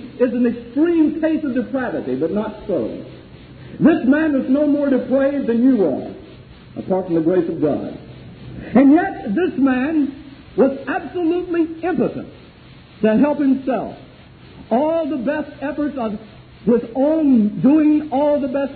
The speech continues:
efforts of his neighbors were all fruitless. The man's only hope was in the power of God.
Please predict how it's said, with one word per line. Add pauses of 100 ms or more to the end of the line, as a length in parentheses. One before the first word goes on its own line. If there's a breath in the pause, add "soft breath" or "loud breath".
efforts
of
his
neighbors
were
all
fruitless. (1500)
The
man's
only
hope
was
in
the
power
of
God.